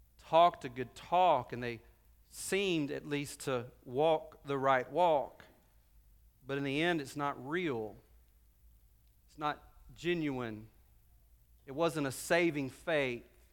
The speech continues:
in their life. I, in the story of Simon, for him,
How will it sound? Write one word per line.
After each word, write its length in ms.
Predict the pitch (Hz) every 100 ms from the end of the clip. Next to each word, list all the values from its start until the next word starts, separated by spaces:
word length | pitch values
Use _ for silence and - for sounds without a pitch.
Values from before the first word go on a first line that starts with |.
| _ _ _ _ _ _ _ _ _ _ -
in 80 | 123
their 140 | 123
life. 460 | 131 143 117 104 - - _ _ - - _ - - - _ _ _ _ _ _ _ _ -
I, 100 | 170 180
in 100 | 180
the 80 |
story 480 | 165 - 202 233 226
of 100 | 190
Simon, 640 | - - 180 175 147 113 110 - - _ -
for 140 | 156
him, 420 | 151 190 196 151